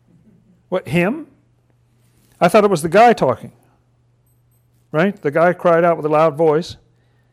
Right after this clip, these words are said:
saying, "Leave us alone." And who does Jesus talk to? Does he talk to the man?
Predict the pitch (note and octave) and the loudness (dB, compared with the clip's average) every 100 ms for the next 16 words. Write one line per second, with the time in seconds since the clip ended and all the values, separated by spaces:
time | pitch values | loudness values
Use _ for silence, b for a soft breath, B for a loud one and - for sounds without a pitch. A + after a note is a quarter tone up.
0 | _ _ _ - D#3+ C#3+ C#3 D#3+ D#3+ F3 | _ _ _ -8 -8 -6 -4 -4 -2 -2
1 | E3 E3+ C#3 D#3 - _ _ _ _ _ | 0 0 -2 -8 -14 _ _ _ _ _
2 | _ _ _ _ _ _ - D#3+ C3+ D3 | _ _ _ _ _ _ -12 -12 -8 -6
3 | A#3 A#3 - G#3 G3 F#3 G#3 G3+ G3+ A2+ | -4 -6 -6 -8 -6 -6 -2 -2 -4 -12
4 | - _ _ _ _ _ _ _ _ _ | -18 _ _ _ _ _ _ _ _ _
5 | - D3 C#3 F3 E3+ D3+ D3+ F#3+ C4 | -16 -12 -4 -4 -4 -8 -8 -8 -10